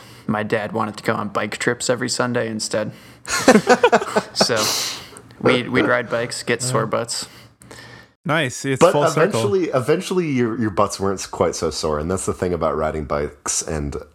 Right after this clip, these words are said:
Speaker 3: sore butts, which I was gonna bring up during the opening, but didn't really get a chance to. Is that, that first time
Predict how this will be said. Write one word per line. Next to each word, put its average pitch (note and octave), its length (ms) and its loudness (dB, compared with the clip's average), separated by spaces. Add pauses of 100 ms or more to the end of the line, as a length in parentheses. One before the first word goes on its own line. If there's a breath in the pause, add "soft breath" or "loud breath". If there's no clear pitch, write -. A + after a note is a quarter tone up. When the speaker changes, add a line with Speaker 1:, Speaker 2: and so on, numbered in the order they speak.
(120)
Speaker 3:
sore D#2+ 280 -2
butts, D2 300 -2
which D#2 240 -4
I D#2 180 -2
was D#2+ 180 -4
gonna B2+ 260 0
bring D#2+ 280 -2
up D2+ 280 -6
during E2 240 0
the D2+ 60 -4
opening, D2 440 -4
but D2 140 -6
didn't D2+ 180 -4
really D2+ 160 -2
get C#2 120 -6
a A#1+ 40 -12
chance D2 360 -6
to. B1+ 160 -4
Is - 320 -14
that, F2+ 180 2
that F#2+ 180 0
first B2+ 320 0
time D#2+ 420 0